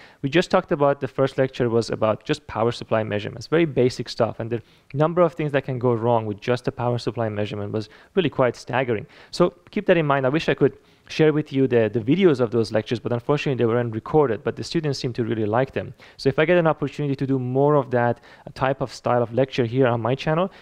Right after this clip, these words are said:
I think I will do that. I think it would be beneficial for everybody. So the next topic is about Patreon. As you know, Patreon recently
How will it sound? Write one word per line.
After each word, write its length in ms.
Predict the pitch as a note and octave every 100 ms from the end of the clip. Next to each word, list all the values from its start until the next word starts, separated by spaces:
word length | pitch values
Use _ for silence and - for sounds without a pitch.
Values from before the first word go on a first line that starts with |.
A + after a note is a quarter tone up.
| -
I 100 | -
think 160 | E3 E3
I 60 |
will 100 | D#3
do 160 | D3 E3
that. 240 | B2+ G#2 -
I 80 | C3
think 160 | F3
it 60 | F3
would 120 | D3+
be 60 | C#3
beneficial 500 | B2 A2 A#2 - G#2+
for 140 | -
everybody. 420 | G#2 G#2+ G#2 A2 - _ _ _ - _
So 120 | -
the 60 | D3
next 220 | F#3 A#3
topic 340 | - D#3+ E3
is 100 | C#3
about 240 | A2+ A2 -
Patreon. 400 | C3+ C3 A2 - -
As 160 | A#2+ A#2
you 80 | C3
know, 160 | C3+
Patreon 420 | C#3 C3+ C3+ C#3
recently 480 | B2 B2 B2+ A#2+ A#2+